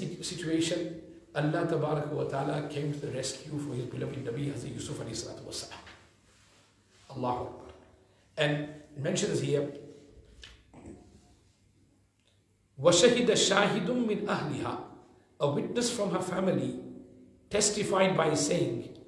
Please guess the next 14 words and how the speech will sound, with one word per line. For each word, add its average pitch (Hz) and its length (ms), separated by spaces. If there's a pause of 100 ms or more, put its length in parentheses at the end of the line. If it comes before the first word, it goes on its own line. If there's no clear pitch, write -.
(340)
إِنْ 190 200
كَانَ 247 460
قَمِيصُهُ 214 600
قُدَّ 233 180
مِنْ 190 360
قُبُلٍ, 170 560 (400)
if 151 120
his 180 120
shirt 254 280
is - 160
torn 240 280
from 202 160
the 185 80
front, - 440